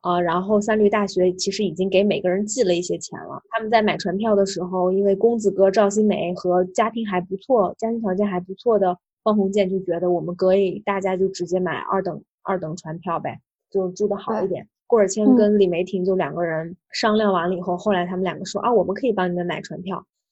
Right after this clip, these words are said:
Speaker 1: 结果上船的发现，上船之后发现三个年轻人是住在比较好的一点的舱位，但是他们两个，
Speaker 2: 嗯。
Speaker 1: 剩下两个中年大叔都是住在很下面、很便宜的那种。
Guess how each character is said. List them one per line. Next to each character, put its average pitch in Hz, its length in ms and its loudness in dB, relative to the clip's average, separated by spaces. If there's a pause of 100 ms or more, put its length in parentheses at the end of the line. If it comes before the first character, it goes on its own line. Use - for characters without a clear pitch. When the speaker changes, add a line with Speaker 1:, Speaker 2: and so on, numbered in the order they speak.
(140)
Speaker 1:
结 233 100 6
果 240 100 2
上 269 220 0
船 214 160 -2
的 214 100 2
发 226 200 0
现， 208 420 -2
上 247 260 -4
船 208 220 0
之 226 60 -4
后 220 140 0
发 220 180 -2
现 208 400 0 (360)
三 254 200 0
个 262 80 2
年 196 220 4
轻 254 140 2
人 185 200 0
是 190 200 -2
住 202 200 0
在 190 200 2
比 180 100 -8
较 202 160 0
好 - 320 -6
的 - 100 -12
一 190 80 -4
点 151 240 -4
的 98 80 -6 (460)
舱 185 240 -6
位， 190 220 -4 (260)
但 240 100 -6
是 214 160 -8
他 254 140 0
们 240 100 8
两 226 240 2
个， - 60 -8
Speaker 2:
嗯。 196 60 -8
Speaker 1:
剩 247 160 -2
下 240 80 0
两 170 240 0
个 180 120 0
中 196 200 0
年 196 140 2
大 190 200 2
叔 190 180 0
都 196 160 2
是 202 240 -2 (120)
住 214 120 -4
在 202 120 0
很 185 200 -8
下 196 220 -4
面、 185 160 -4
很 175 80 -8
便 147 300 -8
宜 190 40 -2
的 196 120 -2
那 175 160 -4
种。 - 120 -14